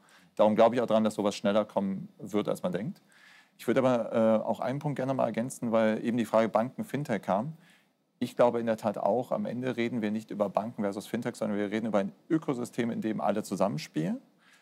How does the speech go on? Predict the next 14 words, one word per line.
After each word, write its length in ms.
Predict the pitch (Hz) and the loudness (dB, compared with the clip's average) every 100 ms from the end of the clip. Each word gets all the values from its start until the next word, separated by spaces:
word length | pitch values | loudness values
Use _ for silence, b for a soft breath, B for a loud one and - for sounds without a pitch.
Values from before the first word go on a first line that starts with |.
| b | b
Und 140 | - 107 | 0 4
da 140 | 113 | 4
werden 140 | 131 127 | 2 -2
sich 120 | 110 | -4
die 160 | 123 | -4
durchsetzen, 480 | 127 127 120 120 - | -2 -2 -2 -4 -4
die 100 | 113 | -6
klare 360 | - 110 113 110 | 2 2 4 2
Kernkompetenzen 840 | 123 127 147 139 139 127 - 120 | -2 -2 -4 -4 -4 -6 -6 0
haben 200 | 120 123 | 0 0
und 120 | 107 | -4
die 60 | 113 | -4
unternehmerisch 580 | 107 107 110 110 104 - | -4 -2 0 0 -2 0
denken. 400 | 107 107 - | -2 -2 -10